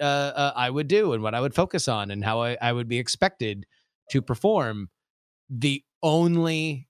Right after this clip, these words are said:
thing you can do is silence. These are good thoughts to have. And when you are further down the road, you are going to be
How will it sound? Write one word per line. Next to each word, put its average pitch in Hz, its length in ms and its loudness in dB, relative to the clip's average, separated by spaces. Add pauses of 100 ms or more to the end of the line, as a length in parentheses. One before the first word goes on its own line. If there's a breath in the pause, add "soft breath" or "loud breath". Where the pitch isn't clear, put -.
thing 127 440 0
you 117 220 0
can 113 260 -2
do 95 480 -4 (200)
is 120 220 -2
silence. 127 920 -2
These 156 200 4
are 202 220 0 (120)
good 220 260 0
thoughts - 500 4
to 220 120 0
have. 156 360 2 (540)
And 135 220 2
when 202 380 0
you 226 160 0
are 214 120 2
further 202 380 2
down 180 240 2
the 165 100 0
road, 185 480 2 (380)
you 156 260 2
are 170 120 2
going 180 320 0
to 143 100 -4
be 147 380 -2